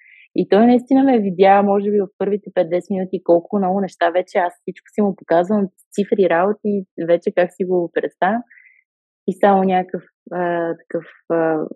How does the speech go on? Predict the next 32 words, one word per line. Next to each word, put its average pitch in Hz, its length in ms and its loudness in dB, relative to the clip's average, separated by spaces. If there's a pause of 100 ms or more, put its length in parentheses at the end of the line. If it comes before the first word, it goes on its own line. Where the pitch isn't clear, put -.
(120)
вади 165 560 2
някакъв 156 380 -6
Viber 151 400 2
стикер 165 420 0
и, 156 420 0
а, 151 260 -4 (380)
и 175 100 -6
ми 165 80 -4
го - 100 -20
слага 156 400 2
така 156 240 -6
на 151 140 -8 (480)
раницата 165 600 0
и 175 80 -2
вика, 165 440 0 (560)
"Ще - 140 -20
станат 175 320 -4
нещата, 147 420 -6
да 143 120 -2
знаеш, 151 320 -6 (280)
ще - 160 -4
има - 720 -4
сделка". 143 500 2
Ама 180 180 2
вече 208 280 2
такъв, 220 220 -2 (240)
наистина 208 360 0
се 202 120 2
едно 202 240 0
в - 80 -20
спокойствие, - 520 -2
нали. 170 240 -8